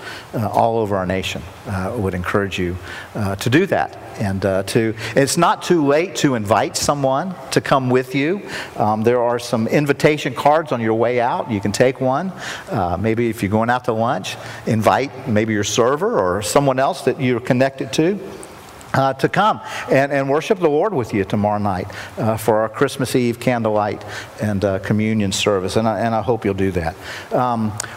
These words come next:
we are in a series, and we have been walking through the first seventeen verses of the Gospel of John, which is where John gives his, we'll call it non-traditional version of the Christmas story.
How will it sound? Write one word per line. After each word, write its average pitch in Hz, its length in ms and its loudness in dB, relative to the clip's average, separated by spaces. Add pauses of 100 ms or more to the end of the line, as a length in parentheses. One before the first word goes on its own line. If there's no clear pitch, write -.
we 185 200 4
are 143 440 2
in 165 300 2
a 123 100 0
series, 139 960 0
and 117 240 0
we 156 160 2
have 147 200 -2
been 131 220 0
walking 135 460 2
through 131 280 0
the 117 80 2
first - 360 0
seventeen 160 540 2
verses 127 560 0 (380)
of 139 200 4
the 113 80 0
Gospel 143 480 2
of 110 120 -2
John, 151 460 2
which 135 200 -2
is 131 280 0 (280)
where 151 360 2
John 185 520 2
gives 147 440 0
his, 139 600 2 (320)
we'll 143 120 6
call 170 240 4
it 143 80 0
non-traditional 151 1400 0
version 147 540 2
of 131 120 2
the 131 60 0
Christmas 143 440 0
story. 80 480 2